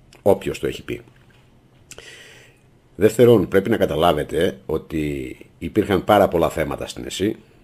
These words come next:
και πριν τον εγκλισμό μου, αλλά και μετά θα υπάρχουν, τα οποία θα λυθούν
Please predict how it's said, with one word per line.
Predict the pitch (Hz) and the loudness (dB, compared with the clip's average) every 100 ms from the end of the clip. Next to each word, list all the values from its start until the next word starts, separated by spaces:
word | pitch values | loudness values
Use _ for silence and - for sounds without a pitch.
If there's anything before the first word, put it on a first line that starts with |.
| - | -8
και | - | 0
πριν | 131 151 | 2 4
τον | 92 | 2
εγκλισμό | 78 65 - 65 | 0 -4 -10 -8
μου, | 82 117 | -2 2
αλλά | 117 | 2
και | 107 | 2
μετά | 110 87 | 0 -2
θα | - | -6
υπάρχουν, | - 64 - - - _ | -8 -10 -12 -20 -20 _
τα | 71 | -8
οποία | - 113 | 2 4
θα | 98 92 | 6 4
λυθούν | 82 73 87 101 123 | 0 0 0 0 -2